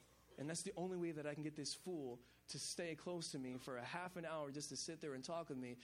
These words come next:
is if I have sex with him and then lay with him for a little while. And then I feel comforted for a few moments.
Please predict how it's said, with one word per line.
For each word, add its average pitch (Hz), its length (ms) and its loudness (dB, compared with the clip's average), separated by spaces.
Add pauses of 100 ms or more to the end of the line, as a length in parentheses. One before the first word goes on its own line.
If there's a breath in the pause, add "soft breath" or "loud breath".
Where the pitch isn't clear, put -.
(140 loud breath)
is 143 140 0
if 151 140 0
I 139 120 2
have 143 160 2
sex 170 280 2
with 143 120 -2
him 135 180 0
and 139 80 0
then 139 160 0
lay 147 140 2
with 143 160 0
him 127 120 -2
for 123 120 -4
a 120 40 0
little 123 200 2
while. 113 240 0 (180 loud breath)
And 147 120 2
then 165 140 2
I 151 80 2
feel 147 220 0
comforted 131 460 -4
for 117 120 -4
a 113 40 -4
few 120 200 -4
moments. 113 460 -6